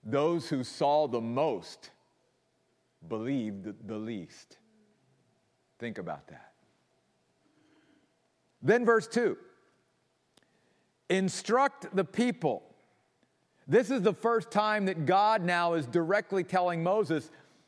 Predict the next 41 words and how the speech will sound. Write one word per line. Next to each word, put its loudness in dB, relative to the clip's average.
"This 2
now 2
is -2
not 2
about 2
you 0
speaking -4
to 2
Pharaoh 2
or 2
the 0
Egyptians. -4
Now 0
I 0
want -2
you 0
to 0
speak -4
to 0
my 0
people, -6
the -2
people 0
that 0
you 0
are 2
leading -2
out. 0
And 0
I 2
want -2
you 0
to 2
instruct 0
each -2
man 0
and -2
each -4
woman 0
to -4
request 2